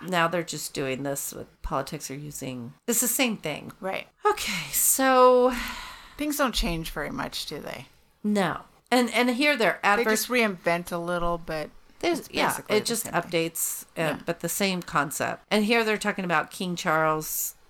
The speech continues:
Speaker 1: Um, and did you, wait, were
Speaker 2: King
Speaker 1: you
Speaker 2: Charles?
Speaker 1: Yeah. They're saying the execution, oh, well, the execution of King Charles took place in sixteen forty-nine,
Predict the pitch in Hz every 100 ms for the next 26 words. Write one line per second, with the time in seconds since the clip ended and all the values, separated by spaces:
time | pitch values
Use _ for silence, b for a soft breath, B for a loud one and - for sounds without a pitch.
0 | - 160 147 - - - - _ 190 180
1 | - _ _ _ _ _ - 214 - -
2 | _ _ - 165 - _ - 214 226 220
3 | - 233 247 269 - 190 190 214 139 -
4 | B B B B 208 214 254 226 220 208
5 | 190 233 277 - 254 - 233 175 123 196
6 | 202 202 233 233 - 277 277 214 - 214
7 | 185 202 185 170 170 - 175 - 185 175
8 | - 190 180 - 214 208 214 214 233 220
9 | 156 151 160 180